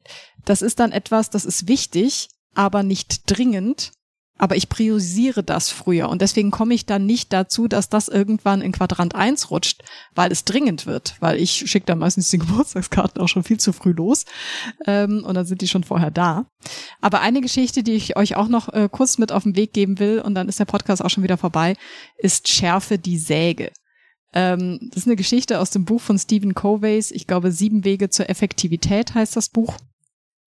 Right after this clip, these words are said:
Und, äh, er schreibt darin, nehmen wir mal an, Sie laufen durch den Wald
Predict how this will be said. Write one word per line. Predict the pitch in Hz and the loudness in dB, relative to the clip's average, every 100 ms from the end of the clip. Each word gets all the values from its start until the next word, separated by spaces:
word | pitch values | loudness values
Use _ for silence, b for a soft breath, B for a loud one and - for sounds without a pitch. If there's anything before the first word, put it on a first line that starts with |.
| _ - - | _ -10 -2
Und, | 196 190 180 - | 0 0 -2 0
äh, | 185 185 | 2 0
er | - | 0
schreibt | 190 175 202 220 | 0 0 0 0
darin, | 190 202 214 B B B B | 2 2 0 B B B B
nehmen | 196 240 277 | 0 0 2
wir | 269 | 0
mal | 220 208 | 0 -2
an, | 196 202 226 _ | 0 0 -2 _
Sie | 175 202 | 0 2
laufen | 180 240 - | 2 2 2
durch | 208 208 | 0 0
den | 208 185 | 0 2
Wald | 180 160 180 208 | 2 2 2 0